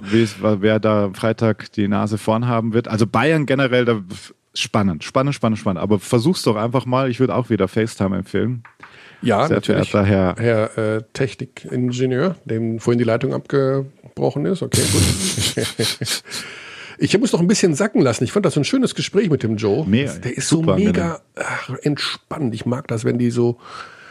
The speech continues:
Speaker 1: Ja.
Speaker 2: ja,
Speaker 1: Aufgeräumt
Speaker 2: einfach
Speaker 1: trifft's auch gut, aber trotzdem halt, ähm, ja, klare, klare Aussagen. Ich find's gut, dass er,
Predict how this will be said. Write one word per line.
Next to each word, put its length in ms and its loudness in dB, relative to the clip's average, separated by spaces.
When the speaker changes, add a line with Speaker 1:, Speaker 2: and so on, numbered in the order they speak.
Speaker 1:
Ja. 220 0
Speaker 2:
ja, 220 2
Speaker 1:
Aufgeräumt 300 0
Speaker 2:
einfach 120 -2
Speaker 1:
trifft's 220 0
auch 220 -2
gut, 160 2
aber 160 4
trotzdem 480 0
halt, 460 0
ähm, 640 -2
ja, 80 2
klare, 420 -2
klare 420 -4
Aussagen. 500 -4
Ich 60 -12
find's 180 2
gut, 160 4
dass 140 2
er, 100 2